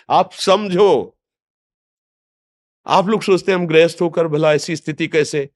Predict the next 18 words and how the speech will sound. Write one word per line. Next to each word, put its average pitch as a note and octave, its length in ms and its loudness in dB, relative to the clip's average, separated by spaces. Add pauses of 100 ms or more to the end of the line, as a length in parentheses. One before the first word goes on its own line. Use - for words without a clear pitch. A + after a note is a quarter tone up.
(260)
जनक C3+ 380 2
जी F3 580 -4
सुखदेव B2+ 600 0
जी D#3 140 -2
के D#3+ 140 -2
गुरु D#3+ 300 2
हैं D#3 360 -2 (720)
और A2+ 140 0
राजा C3 440 2
हैं, C3+ 480 -2 (580)
महल B2 460 2
है, C3 240 2
रानियां D3 540 0
हैं, B2+ 100 0
नौकर D3+ 500 -2
है, C#3+ 120 0
चाकर। D3+ 500 -2 (440)
क्या? D3+ 180 4